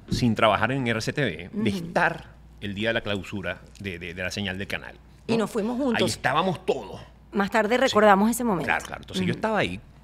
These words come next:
Speaker 1: estaba, eh, y yo estaba maravillado de estar ahí. ¿Tú sabes por qué? O sea, yo, yo, yo, yo tuve esta dificultad con, con el canal
Speaker 2: Ujú.
Speaker 1: que amargamente me mantuvo apartado de, del grupo durante tantos años. Y esa noche estuve ahí.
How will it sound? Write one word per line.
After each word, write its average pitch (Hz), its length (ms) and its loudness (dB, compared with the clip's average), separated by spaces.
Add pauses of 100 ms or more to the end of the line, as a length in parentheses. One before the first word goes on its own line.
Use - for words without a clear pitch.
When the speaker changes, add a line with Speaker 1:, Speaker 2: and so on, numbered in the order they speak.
Speaker 1:
estaba, 104 360 -2
eh, 92 420 -8 (460)
y 156 60 -20
yo 151 60 -14
estaba 113 200 -10
maravillado 139 400 -2
de 190 40 -4
estar 95 160 -8
ahí. 69 180 -14
¿Tú - 100 -16
sabes - 160 -12
por - 140 -6
qué? 160 260 -6 (160)
O - 40 -20
sea, - 100 -20
yo, - 120 -20
yo, 85 120 -18 (100)
yo, 87 80 -18 (100)
yo 85 100 -20
tuve 110 240 -10
esta 147 160 -10
dificultad 101 420 -6
con, 131 240 -4
con 98 100 -10
el 90 80 -10
canal 98 400 0
Speaker 2:
Ujú. 196 600 -6
Speaker 1:
que 98 100 -2
amargamente 135 640 0
me 160 120 0
mantuvo 110 300 -2
apartado 123 440 0
de, 101 280 -6
del 95 140 -10
grupo 101 240 -8
durante 104 240 -6
tantos 82 260 -12
años. 78 280 -16 (440)
Y 120 100 0
esa 147 180 2
noche 120 220 0
estuve 85 280 -10
ahí. 73 160 -16